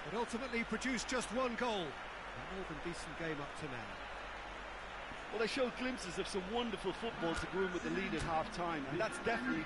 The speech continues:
Speaker 2: pleased the fans. I think they'll be looking to keep this intensity up now in the second half.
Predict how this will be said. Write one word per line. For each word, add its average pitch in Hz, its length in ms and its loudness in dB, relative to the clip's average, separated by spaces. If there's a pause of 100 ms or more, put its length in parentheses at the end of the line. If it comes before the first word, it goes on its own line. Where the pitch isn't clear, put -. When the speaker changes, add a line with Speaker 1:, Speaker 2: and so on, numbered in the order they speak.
Speaker 2:
pleased 185 240 0
the - 160 0
fans. 185 300 4 (340)
I - 60 0
think 240 160 0
they'll 202 80 6
be - 140 2
looking 214 240 2
to 202 140 4
keep 208 160 0
this 190 160 0
intensity 170 600 2
up 160 160 4
now 160 140 2
in 160 80 0
the 156 60 0
second 165 320 0
half. 185 260 2